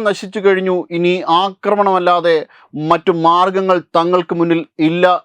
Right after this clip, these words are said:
എന്നാണ് ഇയാൾ പറയുന്നത്. "സർക്കാരിൻ്റെ നീതിയിലും നിയമത്തിലും ഞങ്ങൾക്ക് ശരിയായ വിശ്വാസമില്ലെന്നും മുസ്ലിം സമൂഹത്തിൻ്റെ എഴുപത് ശതമാനത്തിലധികം വസ്തുവകകൾ സർക്കാർ കണ്ടുകെട്ടിയിരിക്കുന്നു"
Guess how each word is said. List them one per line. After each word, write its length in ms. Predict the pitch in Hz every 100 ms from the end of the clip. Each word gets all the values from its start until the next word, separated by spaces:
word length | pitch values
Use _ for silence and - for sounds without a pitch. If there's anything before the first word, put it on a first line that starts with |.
| 151
എന്നാണ് 360 | 151 151 143 139 -
ഇയാൾ 160 | 131 123 -
പറയുന്നത്. 420 | 120 120 117 87 80 _ _ _ _ _ _ - -
"സർക്കാരിൻ്റെ 560 | 165 160 214 208 208 185 175
നീതിയിലും 600 | 196 202 190 214 202 190 - 156
നിയമത്തിലും 600 | 156 180 190 190 180 180 170 - 147
ഞങ്ങൾക്ക് 380 | 147 156 156 160 139 -
ശരിയായ 460 | 180 170 185 175 170 151
വിശ്വാസമില്ലെന്നും 920 | 143 147 - 196 190 190 160 143 143 110 - _ - 147
മുസ്ലിം 320 | 170 - 220 196
സമൂഹത്തിൻ്റെ 540 | 202 202 185 196 185 185 - 165
എഴുപത് 400 | 180 196 202 190 -
ശതമാനത്തിലധികം 960 | 190 185 190 190 175 175 160 175 175 147 - - _ - 123 127
വസ്തുവകകൾ 680 | 175 - 214 196 170 165 156 127 -
സർക്കാർ 260 | 160 190 156 -
കണ്ടുകെട്ടിയിരിക്കുന്നു" 840 | 165 196 208 185 175 160 156 151